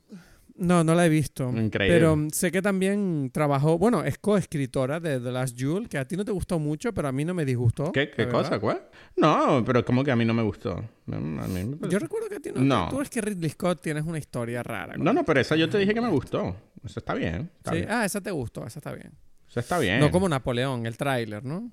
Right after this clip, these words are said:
Speaker 2: Ya, no, bueno, Napoleón. Es que, pero ¿lo viste o no lo viste? Es que no vale el sen-, no tiene
Speaker 1: Es
Speaker 2: sentido.
Speaker 1: que no qui-, tú sabes que yo s-, no veo trailers.
Speaker 2: No, yo
Speaker 1: Entonces, claro, fue
Speaker 2: tampoco.
Speaker 1: como cuando tuvimos, cuando tuvimos esa conversación esta mañana por una cosa que vi en Twitter
Speaker 2: Ujú.
Speaker 1: de nuestro amigo Edu,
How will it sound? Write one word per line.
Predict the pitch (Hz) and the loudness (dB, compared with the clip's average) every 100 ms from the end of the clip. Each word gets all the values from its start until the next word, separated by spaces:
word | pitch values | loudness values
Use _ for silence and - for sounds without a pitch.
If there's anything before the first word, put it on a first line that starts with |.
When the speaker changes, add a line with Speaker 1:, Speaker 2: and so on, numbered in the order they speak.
| - | -14
Speaker 2:
Ya, | - 104 101 101 98 95 | -6 -4 -2 -2 -4 -4
no, | 101 117 110 | -4 -2 0
bueno, | 123 92 | 0 0
Napoleón. | 85 85 90 90 87 92 | -2 -2 -2 0 -2 -2
Es | 101 | -4
que, | 135 | -2
pero | 131 117 | 2 2
¿lo | 117 | 4
viste | 226 - | 2 0
o | 180 | -2
no | |
lo | 135 127 | 0 0
viste? | - - - | -2 -6 -14
Es | 117 | -12
que | - 139 | -6 -2
no | 147 | 0
vale | 156 165 | 0 -2
el | 160 | -4
sen-, | 135 | -2
no | 123 | 0
tiene | 127 | 0
Speaker 1:
Es | 170 | -2
Speaker 2:
sentido. | 131 113 277 | -2 -2 -2
Speaker 1:
que | - 214 | -4 -6
no | 208 226 | -10 -10
qui-, | 214 165 | -10 -12
tú | 240 | -14
sabes | - 247 240 262 | -12 -12 -10 -12
que | - 147 | -8 -6
yo | 139 165 | -2 -4
s-, | - - | -6 -8
no | 165 170 170 | -2 0 0
veo | 175 190 | -2 -4
trailers. | - 190 127 107 120 | -6 -10 -10 -8 2
Speaker 2:
No, | 160 | 6
yo | 165 | 6
Speaker 1:
Entonces, | 139 214 | 6 4
claro, | 156 | 2
fue | 107 | 2
Speaker 2:
tampoco. | 87 - | 2 0
Speaker 1:
como | 196 | -2
cuando | 143 135 | -2 -4
tuvimos, | 139 143 185 196 _ _ _ _ - | -6 -4 -6 -10 _ _ _ _ -10
cuando | 165 156 | -6 -4
tuvimos | 147 139 165 | -4 -6 -6
esa | 208 226 | -8 -8
conversación | 208 165 151 160 160 | -8 -8 -8 -10 -8
esta | 147 151 | -8 -8
mañana | 147 175 151 | -6 -6 -8
por | 120 | -8
una | 123 135 | -10 -10
cosa | 160 175 | -8 -8
que | 156 | -6
vi | 147 | -4
en | 135 | -6
Twitter | 127 160 120 123 - | -6 -6 -6 -8 -6
Speaker 2:
Ujú. | 117 117 | -6 -4
Speaker 1:
de | 117 | -6
nuestro | 110 - | -10 -10
amigo | 117 123 127 | -6 -2 0
Edu, | 147 127 | 0 0